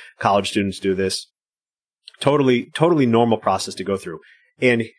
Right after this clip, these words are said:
hugely valuable. I, I cannot recommend you do this enough because it, you learn so much through this process about your own design and mistakes you've made,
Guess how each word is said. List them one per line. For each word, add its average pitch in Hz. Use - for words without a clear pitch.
hugely 143
valuable. 85
I, 113
I 104
cannot 127
recommend 107
you 98
do 98
this 92
enough 90
because 98
it, 107
you 113
learn 110
so 117
much 98
through 90
this 82
process 87
about 92
your 92
own 107
design 98
and 87
mistakes 98
you've 98
made, 95